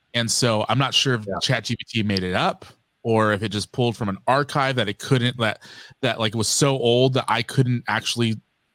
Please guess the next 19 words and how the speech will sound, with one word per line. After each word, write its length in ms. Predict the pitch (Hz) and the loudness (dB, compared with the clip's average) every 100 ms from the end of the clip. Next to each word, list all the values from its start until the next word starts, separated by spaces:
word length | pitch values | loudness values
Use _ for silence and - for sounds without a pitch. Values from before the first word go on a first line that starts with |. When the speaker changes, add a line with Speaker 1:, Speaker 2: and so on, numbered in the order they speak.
| _ | _
Speaker 1:
source. 380 | - - 131 131 | -6 2 2 2
And, 180 | - 139 | 0 -2
and 260 | 143 123 - | -2 -4 -8
full 180 | - 160 | 0 2
disclosure, 360 | 131 - 131 117 | 2 2 2 2
I 40 | 107 | 0
did 140 | 117 | 0
not 180 | 113 113 | 0 -2
use 220 | 110 107 | 2 2
that 180 | 107 101 | 2 0
as 220 | 107 104 | 0 -2
the, 120 | 107 - | -4 -10
the, 320 | - 113 117 - | -8 -6 -4 -4
the 80 | 120 | -6
official 300 | 104 - 110 | -2 -2 -2
paper 220 | 110 110 113 | -2 -2 -2
I 40 | |
turned 360 | - - 185 156 | -2 2 2 2
in. 220 | 170 - | 0 -2